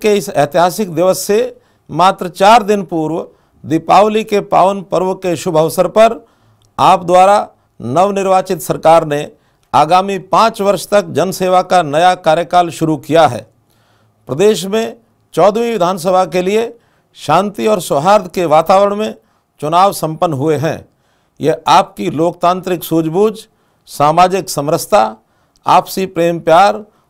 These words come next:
और भाईचारे का परिणाम है और प्रमाण भी है। इसके लिए मैं प्रदेश के सभी मतदाताओं को हार्दिक बधाई देता हूं। प्यारे प्रदेशवासियों,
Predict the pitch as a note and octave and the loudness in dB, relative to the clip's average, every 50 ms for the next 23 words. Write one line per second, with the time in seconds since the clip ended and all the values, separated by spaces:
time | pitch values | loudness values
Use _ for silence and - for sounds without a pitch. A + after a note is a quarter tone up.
0 | _ - - C#3 C3+ G#2+ A2 E3+ G3+ G#3+ G3+ G3 F3 E3 F3 E3 E3 E3 D#3 - | _ -4 -2 -2 -2 -2 0 0 0 2 2 2 2 2 2 2 0 0 0 0
1 | D3 C#3+ C#3+ C#3 C#3 C3+ B2+ C#3 D3 A#2+ - G#2+ - _ _ _ _ _ _ _ | -2 -2 -2 -2 -2 -2 -4 -4 -4 -4 -6 -8 -16 _ _ _ _ _ _ _
2 | _ _ _ - E3+ F3+ D#3+ - D3+ D3+ F3 G3 G3+ G3+ F3 E3 C#3+ A2 A#2+ A2+ | _ _ _ 2 2 2 2 -2 -4 0 0 2 2 0 -2 -4 -4 -4 -6 -8
3 | - - _ _ _ _ _ _ _ _ _ _ _ _ _ _ E3 E3 - - | -10 -12 _ _ _ _ _ _ _ _ _ _ _ _ _ _ -6 -6 -6 -4
4 | - F#3+ F#3+ G3 G#3+ A3 A#3 A#3+ B3+ - _ _ _ _ _ _ - B2+ E3 F3+ | -4 -4 -2 0 0 0 0 -2 -4 -10 _ _ _ _ _ _ -6 -2 -2 -2
5 | F3 F3+ - C#3 D#3+ F#3+ G3 E3 - - F#3 E3+ - - E3 G3 B3+ A#3+ G#3 G3 | -2 -4 -6 -2 -2 -2 -2 -2 -4 -6 -6 -6 -2 -2 -2 -2 -2 -2 -2 -2
6 | F#3 D#3 F3 E3+ D3 F3 F3+ F3+ F3+ F3+ - G3 G3 G#3 G#3 - _ _ _ _ | 0 2 2 2 4 2 2 0 0 -2 -4 -4 -4 -4 -8 -12 _ _ _ _
7 | _ B2+ C#3 D#3+ E3 E3 F3+ E3+ E3+ B2+ B2+ A#2 A#2 D3+ E3 D#3+ B2+ B2+ A#2+ - | _ 0 2 2 2 0 -4 -6 -4 -4 -4 -2 -2 -2 -2 -2 -2 -4 0 2
8 | D3+ C#3+ A#2+ G2+ G#2 - _ _ _ _ _ _ _ _ _ _ _ _ _ _ | 2 0 0 -2 -8 -16 _ _ _ _ _ _ _ _ _ _ _ _ _ _
9 | _ _ _ D3 D#3 F#3 G3 G#3+ F#3+ - F#3 G3+ G#3+ F#3 D#3 F#3+ F3 F3+ F3 - | _ _ _ -2 0 2 0 0 -2 -2 0 0 0 0 2 2 2 2 0 -2
10 | G#3+ G#3 A#3 B3 A#3+ - | -2 -2 -2 -2 -4 -6